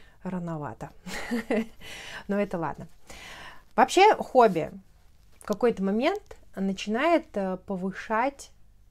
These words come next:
нашу мотивацию. Когда мы ныряем в это хобби, мы находим смысл жизни. Потому что, опять же, очень многие из нас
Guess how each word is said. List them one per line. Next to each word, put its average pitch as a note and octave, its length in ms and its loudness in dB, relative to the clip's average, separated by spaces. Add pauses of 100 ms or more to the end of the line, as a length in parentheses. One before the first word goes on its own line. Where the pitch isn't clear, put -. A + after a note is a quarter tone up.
(120)
нашу G3+ 340 -4
мотивацию. E3+ 760 -8 (800)
Когда G3+ 340 2
мы A3 120 2
ныряем G#3 420 2
в F#3 80 -2
это G#3+ 220 0
хобби, C#4 640 0 (1800)
мы A#3 140 -2
находим A#3 440 -2
смысл G3+ 440 -6
жизни. F3+ 540 -6
Потому A3 340 -4
что, - 220 -6
опять G#3 340 2
же, E3+ 100 -6
очень G3 260 -8
многие G#3 460 -4
из F3+ 100 -8
нас E4 380 -4